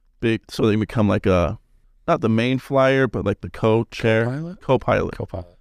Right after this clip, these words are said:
Speaker 1: 'Cause they never become the pilot, you know, become the co-pilot for, like,
Speaker 2: Right.
Speaker 1: ten years.
Speaker 2: And then they'll become the pilot.
Speaker 1: Pilot.
Speaker 2: Oh, okay.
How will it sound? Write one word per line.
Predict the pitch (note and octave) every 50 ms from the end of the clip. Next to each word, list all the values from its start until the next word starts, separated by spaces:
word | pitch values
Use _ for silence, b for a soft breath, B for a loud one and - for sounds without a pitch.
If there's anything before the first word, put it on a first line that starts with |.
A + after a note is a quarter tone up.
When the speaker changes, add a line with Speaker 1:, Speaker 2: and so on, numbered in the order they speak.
| - -
Speaker 1:
'Cause | - C3
they | C3+
never | C#3 C3+ C3 A2
become | G#2+ - G#2+ G#2+ G#2
the | - F#2+ -
pilot, | - C#2 C#2 C#2 - - - -
you | -
know, | - - - _ _ _ _ - -
become | - - A2+ -
the | - -
co-pilot | - - G2+ G2 - - E2+ D#2 - - - -
for, | - - G#2
like, | G#2 G2+
Speaker 2:
Right. | G2+ -
Speaker 1:
ten | - - G#2 G#2
years. | A2 G#2 G#2 A2+ - - - _ _ _ _ _ _ _ _ _ _ _ _ _ _ -
Speaker 2:
And | - A#2+ G#2+ G#2+ A2 G#2+
then | A#2+ A2+ A2 G#2+ G#2+
they'll | G2+ F#2+
become | F2+ F2+ D#2+ - - -
the | - -
pilot. | - - G2 C#2+ D2 C2+
Speaker 1:
Pilot. | C2 - - -
Speaker 2:
Oh, | A2+ A2 C#3+
okay. | F3 - - A2+ G2+ G#2